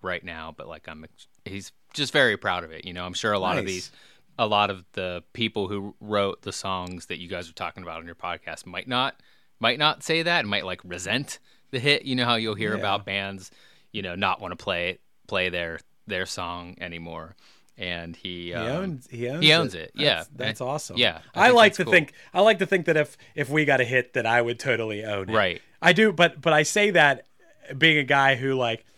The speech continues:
Speaker 2: some of the <laughs> songs that people like our band like the most, I am kinda like, uh, but that's 'cause they're not hits. <laughs> Just,
Speaker 1: Right.
Speaker 2: they're just, 'cause they're popular Punchline song, they're not necessarily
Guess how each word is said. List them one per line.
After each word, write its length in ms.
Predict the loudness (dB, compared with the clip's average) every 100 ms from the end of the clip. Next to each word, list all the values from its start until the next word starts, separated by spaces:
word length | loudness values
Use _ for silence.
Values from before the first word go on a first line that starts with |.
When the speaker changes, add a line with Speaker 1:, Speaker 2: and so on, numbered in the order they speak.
| _
Speaker 2:
some 260 | 0 0 2
of 60 |
the 80 | 0
<laughs> 120 | 0 4
songs 340 | 4 4 -2
that 180 | -2 -2
people 220 | -6 -4
like 240 | -2 0 2
our 100 | 2
band 380 | 4 4 2 -4 -14
like 320 | -4 0 0 2
the 80 |
most, 420 | 2 4 2 -2 -14 _ _ _ _
I 120 | 6
am 220 | 8 8 4
kinda 240 | 0 -2
like, 220 | 0 -4
uh, 320 | -2 -2 -4 -8 -6
but 80 | 0
that's 160 | 0
'cause 220 | 0 -4 0
they're 140 | 2
not 220 | 2 0
hits. 520 | -2 -6 -6 -8 -16
<laughs> 260 | -10 -8 0
Just, 60 | 4 8
Speaker 1:
Right. 240 | 8 4 -2 0
Speaker 2:
they're 140 | 6 8
just, 200 | 6 4
'cause 140 | 4
they're 140 | 4 4
popular 320 | 6 6 6
Punchline 360 | 4 2 0 2
song, 140 | 2
they're 120 | 4
not 200 | 4 4
necessarily 640 | 4 0 2 2 4 2